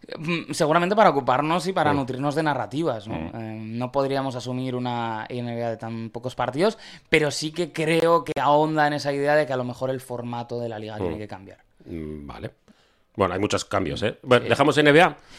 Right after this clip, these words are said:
Speaker 1: Eso
Speaker 2: Va, eh,
Speaker 1: es.
Speaker 2: no, no, no.
Speaker 1: Wemby también, ¿eh?
Speaker 2: Dos cosas, claro.
Speaker 1: Claro.
Speaker 2: Es,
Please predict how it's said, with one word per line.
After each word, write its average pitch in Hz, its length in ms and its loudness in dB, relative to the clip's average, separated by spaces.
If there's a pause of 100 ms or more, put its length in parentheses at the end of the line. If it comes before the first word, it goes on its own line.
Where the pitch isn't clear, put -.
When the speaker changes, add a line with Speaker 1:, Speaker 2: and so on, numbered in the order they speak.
Speaker 1:
Eso 160 220 8
Speaker 2:
Va, 160 40 10
eh, 214 60 10
Speaker 1:
es. 240 80 4
Speaker 2:
no, 240 120 10
no, 240 140 8
no. 214 260 4 (760)
Speaker 1:
Wemby 165 420 6
también, 135 400 4
¿eh? 254 300 0 (420)
Speaker 2:
Dos 139 260 6
cosas, 165 380 2
claro. 151 160 6
Speaker 1:
Claro. 208 220 8
Speaker 2:
Es, 131 100 6